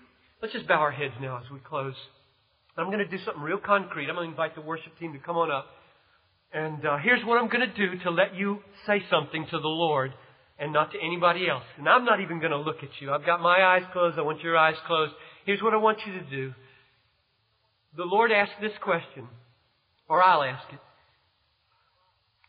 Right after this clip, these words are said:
If God, right now in this room, were to make clear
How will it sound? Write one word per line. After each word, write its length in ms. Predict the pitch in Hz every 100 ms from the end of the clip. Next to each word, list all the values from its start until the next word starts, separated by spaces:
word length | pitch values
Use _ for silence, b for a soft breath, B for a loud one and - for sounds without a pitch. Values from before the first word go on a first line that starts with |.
| -
If 220 | 277 302 185 156
God, 540 | 196 170 139 131 131
right 260 | 180 240 220
now 200 | 180 160
in 100 | 160
this 220 | 190 -
room, 500 | 170 143 120 123 123 _ _ _ _ _ _ _ _ _ _ _
were 240 | 151 196 202
to 420 | - 208 190 180
make 600 | 165 185 220 254 - -
clear 800 | - - 214 202 165 120 110 110